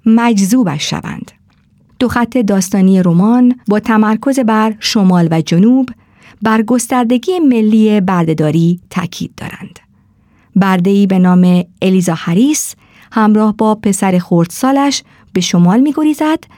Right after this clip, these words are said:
و به شوهرش جورج می‌پیوندد. خانوادهٔ هریس آنجا باید با قانون برده‌های فراری دست و پنجه نرم کنند. قانونی که از شمالی‌ها می‌خواست با بازگرداندن بردگان فراری به اربابان آنها کمک کنند.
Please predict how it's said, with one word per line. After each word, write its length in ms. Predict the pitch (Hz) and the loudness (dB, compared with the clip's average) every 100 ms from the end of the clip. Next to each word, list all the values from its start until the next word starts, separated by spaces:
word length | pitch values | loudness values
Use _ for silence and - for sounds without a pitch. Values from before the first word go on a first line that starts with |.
| _ - | _ -10
و 80 | 196 | -2
به 100 | 185 | -2
شوهرش 500 | 185 208 196 196 190 - | 0 -2 0 0 0 0
جورج 380 | 202 190 196 - - | 0 2 0 -6 -2
می‌پیوندد. 720 | 165 135 - - - - - _ _ _ _ | -2 -2 -10 -12 -14 -16 -20 _ _ _ _
خانوادهٔ 540 | - 254 254 262 302 339 | -6 -2 0 0 0 0
هریس 400 | 294 240 285 - | 0 2 0 0
آنجا 340 | 214 208 202 214 | 0 2 2 0
باید 480 | 196 190 190 196 196 | 0 0 0 -2 0
با 200 | 196 185 | 0 0
قانون 640 | 185 202 196 247 262 254 | -2 0 2 2 2 2
برده‌های 720 | 208 202 185 175 175 180 180 | 0 0 2 0 0 2 0
فراری 720 | 180 - 180 160 165 180 185 180 _ _ 190 | 0 -2 0 0 2 2 0 -4 _ _ -4
دست 220 | 185 175 175 | -2 -2 -4
و 40 | |
پنجه 320 | 175 165 185 | -2 -2 0
نرم 240 | 175 - 175 | -2 -4 -10
کنند. 420 | 151 - - - _ - | -12 -14 -20 -20 _ -4
قانونی 400 | 190 180 190 190 | 0 2 2 0
که 140 | 208 | -2
از 220 | 175 175 | -2 -2
شمالی‌ها 580 | - 202 190 175 175 180 | 0 0 2 2 2 2
می‌خواست 580 | 175 269 269 302 311 - - - _ - | 2 0 -2 -4 -4 -8 -20 -20 _ -4
با 140 | 190 | -2
بازگرداندن 1160 | 180 185 165 165 185 170 165 175 175 220 220 214 | -2 -2 0 -2 -2 -2 0 2 2 2 0 0
بردگان 640 | 180 185 170 175 226 330 | 0 -2 0 0 0 -4
فراری 460 | 320 269 233 208 196 | -2 0 2 2 0
به 100 | 190 | -2
اربابان 500 | 180 165 170 165 269 | -2 -2 0 0 2
آنها 460 | 254 196 175 175 175 | 2 2 2 0 0
کمک 300 | - 160 143 | -2 -4 -6
کنند. 420 | - 190 - - | -12 -14 -16 -20